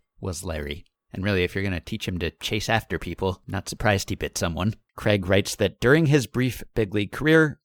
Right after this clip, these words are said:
Larry may have been the most photographed dog in America. In researching the story, I came across dozens of pictures and drawings of Larry. There are more surviving images of Larry's baseball career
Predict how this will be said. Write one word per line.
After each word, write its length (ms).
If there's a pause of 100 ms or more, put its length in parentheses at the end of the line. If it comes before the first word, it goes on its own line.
Larry 300
may 200
have 180
been 240
the 80
most 300
photographed 720
dog 400 (120)
in 160
America. 640 (540)
In 280
researching 520
the 80
story, 340
I 40
came 220
across 320
dozens 440
of 140
pictures 400
and 260
drawings 500
of 220
Larry. 360 (500)
There 180
are 140
more 280
surviving 540
images 380
of 160
Larry's 480
baseball 400
career 400